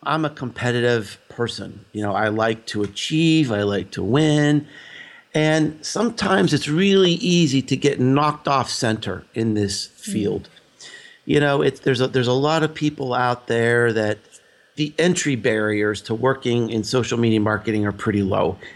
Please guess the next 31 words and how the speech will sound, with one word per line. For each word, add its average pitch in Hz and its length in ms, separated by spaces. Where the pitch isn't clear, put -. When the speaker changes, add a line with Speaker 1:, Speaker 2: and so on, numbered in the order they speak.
Speaker 1:
Anybody 131 460
who 120 80
says 117 260
they 120 100
love 104 220
Facebook, 117 520
they 107 100
hang 113 260
up 110 160
a 107 60
shingle 107 500
and 101 160
they 104 180
say 120 420
they're 107 380
social 113 400
media 107 240
marketings. 101 640
But 131 140
just 175 220
because 160 340
you 135 80
love 127 260
animals, 107 520
that 120 160
doesn't 120 280
make 113 260
you 110 100
a - 20
veterinarian. 104 880
Speaker 2:
<laughs> - 40